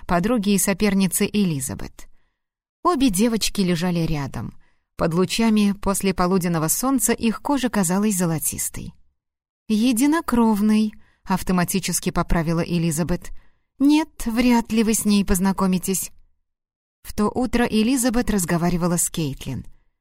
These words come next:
Она сказала младшей, что та может к ним присоединиться, но ей будет скучно слушать, как они сплетничают, хотя потом может поиграть с ними в водное поло. Когда Элизабет вышла из комнаты Кейтлин,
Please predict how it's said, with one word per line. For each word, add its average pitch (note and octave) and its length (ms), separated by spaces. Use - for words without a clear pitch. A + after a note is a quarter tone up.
Она G3+ 280
сказала F3 520
младшей, F3+ 520
что G#3 220
та B3 220
может F#3+ 360
к - 80
ним E3 260
присоединиться, F#3+ 960
но A3 180
ей C4+ 280
будет C#4+ 300
скучно - 400
слушать, D#3+ 460
как E3+ 180
они D#3+ 180
сплетничают, D#3+ 760
хотя D4+ 300
потом A3 500
может C#4 340
поиграть E3 480
с - 80
ними G#3 220
в D#3+ 80
водное E3+ 340
поло. C#3 340
Когда F#3+ 300
Элизабет F#3 640
вышла E3+ 340
из E3+ 160
комнаты E3 400
Кейтлин, D3+ 580